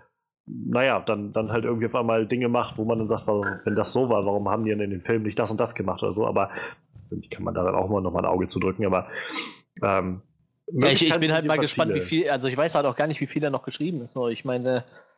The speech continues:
Speaker 2: der Sohn von Tolkien hat ja noch irgendwie dreizehn Bände, äh, The History of Middle, Middle-earth veröffentlicht, wo halt noch die ganzen Niederschriften von seinem Vater drin sind, äh, was halt nicht in den Büchern war. Also wer, wer weiß, ob das vielleicht, vielleicht ist das ja auch alles schon halbwegs beschrieben von ihm so, ne? Und halt
Speaker 1: Ja.
Speaker 2: nirgendwo vorgekommen, so.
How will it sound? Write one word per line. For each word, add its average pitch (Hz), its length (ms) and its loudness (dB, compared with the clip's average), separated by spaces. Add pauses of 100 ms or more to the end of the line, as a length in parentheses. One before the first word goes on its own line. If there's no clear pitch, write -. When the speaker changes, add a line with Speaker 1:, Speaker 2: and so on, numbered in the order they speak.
(260)
Speaker 2:
der 120 100 4
Sohn 135 160 2
von 151 160 2
Tolkien 156 340 2
hat 156 120 0
ja 156 80 0
noch 143 160 2
irgendwie 151 300 0
dreizehn 143 420 0
Bände, 151 420 2
äh, 139 220 2
The 127 60 -2
History 143 340 0
of 123 80 -2
Middle, 170 340 0
Middle-earth 165 480 2
veröffentlicht, 156 540 0
wo 131 180 4
halt 135 100 4
noch 139 100 0
die 131 100 -2
ganzen 135 220 0
Niederschriften 131 500 0
von 123 100 2
seinem 120 200 2
Vater 127 220 2
drin 127 240 0
sind, 156 200 0 (580)
äh, 131 300 4
was 135 380 0
halt 127 120 2
nicht 151 160 2
in 147 80 2
den 131 100 0
Büchern 127 320 2
war. 123 120 6
Also 123 320 0
wer, 147 180 -2
wer 135 140 2
weiß, 151 240 2
ob 151 120 0
das 143 160 0
vielleicht, 147 220 0
vielleicht 127 220 -2
ist - 100 -6
das 165 120 -4
ja 165 80 4
auch 151 40 2
alles 160 180 0
schon 151 120 -2
halbwegs 160 300 0
beschrieben 190 380 -2
von 113 140 -2
ihm 117 220 -2
so, 117 140 2
ne? 139 180 0
Und 127 100 0
halt 123 160 2
Speaker 1:
Ja. 131 160 6
Speaker 2:
nirgendwo 143 560 2
vorgekommen, 135 540 0
so. 113 220 0